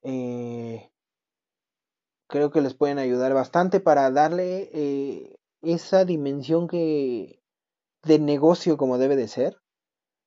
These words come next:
¿no? Para que la gente se, se empiece a profesionalizar y empiece a tener ideas.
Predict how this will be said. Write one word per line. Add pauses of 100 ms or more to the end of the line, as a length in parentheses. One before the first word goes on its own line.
(120)
¿no? (440)
Para
que
la
gente
se, (140)
se
empiece
a
profesionalizar
y
empiece
a
tener
ideas.